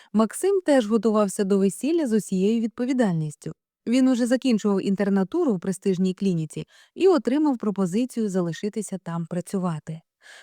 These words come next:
Молоді планували після весілля жити окремо. Андрій Степанович допоміг їм з першим внеском за квартиру в новобудові. За тиждень до весілля стався несподіваний поворот. До Марини приїхала її мати, Софіїна бабуся.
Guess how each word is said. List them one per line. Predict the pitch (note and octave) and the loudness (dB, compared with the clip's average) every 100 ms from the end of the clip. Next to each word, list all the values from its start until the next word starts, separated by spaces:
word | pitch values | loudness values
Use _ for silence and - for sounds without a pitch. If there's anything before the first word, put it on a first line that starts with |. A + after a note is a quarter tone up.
| - | 0
Молоді | G#3+ G#3 A3 G4 | 2 4 4 4
планували | - B3 G#3+ A3 G#3 F#3+ | 4 2 4 4 2 0
після | F#3 - D#3 | -2 -4 -4
весілля | D#3 - E4+ E4 B3+ | -6 -4 -2 0 -2
жити | F#3 B3 A3 | -2 -2 0
окремо. | F3+ - F3 D#3 D3+ - - - | -2 -2 -4 -4 -6 -12 -20 -6
Андрій | G#3 G#3 G#3 F#3+ | 2 4 4 2
Степанович | F3+ D#3+ B3 D#4+ B3+ B3 - | -2 -2 0 2 0 0 -2
допоміг | F#3+ G3 G#3+ F4+ | -2 0 0 2
їм | A#3 G#3+ | 2 0
з | F#3 | 0
першим | G3+ F3+ - F3 | -2 -2 -2 -4
внеском | F3 E3 - D#3+ | -2 -4 -8 -10
за | D#3 | -10
квартиру | D3+ D3+ - C#4 D4 | -10 -10 -4 -4 -2
в | A3+ | 0
новобудові. | G#3 G3+ F#3+ F#3+ F3 D#3+ C#3+ - _ - - - | 2 0 -2 -2 0 -2 -6 -12 _ -20 -16 -2
За | F#3+ | 0
тиждень | G3 A3 F#3 F3+ E3+ | 2 2 0 0 0
до | E3 | -2
весілля | E3 - D4+ E4 D4 - - - | -2 -2 -2 0 -2 -6 -20 -20
стався | - A#3+ D#4 - | -6 -4 -2 -2
несподіваний | F4 E4+ - A3+ F#3+ F#3+ G#3 | 0 -2 -2 0 2 2 0
поворот. | F#3+ C4 D4 E3 - _ - - - | 0 0 0 -2 -6 _ -20 -14 2
До | G3+ G#3+ | 4 6
Марини | G3 C#4+ E4+ F#3 | 4 2 2 0
приїхала | F3+ A3+ D#4 - C#4+ | 0 0 -2 -2 -4
її | C#4+ D4+ | -2 -2
мати, | D4+ B3 E3 D#3 D3 _ | 0 0 -2 -6 -10 _
Софіїна | - A#3 A3 A3+ G#3 G#3 G#3 | -8 -6 -4 -2 0 0 0
бабуся. | A#3+ G#3 D3+ - D3 | -2 -2 -6 -8 -14